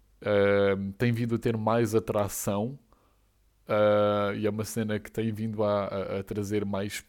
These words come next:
público, entre aspas. Epá, é uma social awareness, estás a ver, de que isto é um problema e que não pode ser evitado. Porquê?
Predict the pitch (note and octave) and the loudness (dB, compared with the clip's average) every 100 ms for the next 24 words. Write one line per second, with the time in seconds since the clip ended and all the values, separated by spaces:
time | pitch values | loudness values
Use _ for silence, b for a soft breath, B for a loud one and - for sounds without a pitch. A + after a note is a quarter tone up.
0 | _ - _ _ _ C#3 B2+ B2+ D3 - | _ -20 _ _ _ 2 2 2 0 -2
1 | B2 A2 G#2+ G2+ G2 A2 C3+ - B2+ B | -10 -4 0 0 0 -6 -2 0 0 B
2 | B B B B B _ _ C3+ C3+ C#3+ | B B B B B _ _ 6 6 6
3 | - - F#3+ - - F#3+ F#3 D3 B2+ A#2+ | 4 6 4 4 4 6 6 6 6 8
4 | A#2+ B2 C3+ E3 - - B2+ G#2 G#2 G#2 | 6 4 2 0 -4 0 0 0 0 0
5 | A#2 D3 - _ _ _ _ _ _ _ | 0 -2 -16 _ _ _ _ _ _ _
6 | _ C#3 A#2+ A#2+ C#3+ G#3 F3+ - D#3 B2+ | _ -6 -4 -4 -6 0 0 2 0 0
7 | C3 A#2 B2+ C3 B2 B2 A#2+ A#2 A2+ A2 | -2 0 0 0 -4 -2 -2 2 2 2
8 | - - G2 G2 F#2+ E2 E2 - A#2 G2+ | -4 -6 -6 -6 -8 -10 -10 -10 -6 -6